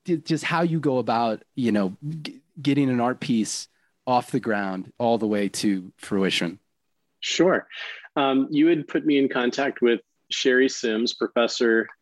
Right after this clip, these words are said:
Speaker 2: uh, and head of the jewelry metals department at University of Akron. Sherry and I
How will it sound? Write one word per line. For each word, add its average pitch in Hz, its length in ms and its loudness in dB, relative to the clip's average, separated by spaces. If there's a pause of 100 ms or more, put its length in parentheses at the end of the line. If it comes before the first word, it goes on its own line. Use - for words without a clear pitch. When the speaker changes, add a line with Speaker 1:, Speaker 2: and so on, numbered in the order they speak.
Speaker 2:
uh, 107 340 0
and 104 480 0
head 123 120 2
of 110 120 0
the 104 140 0
jewelry 117 380 2
metals 110 580 -2 (300)
department 113 460 0
at 107 100 0
University 107 520 0
of 117 80 2
Akron. 104 540 -2 (560)
Sherry 131 380 2
and 123 100 0
I 113 440 0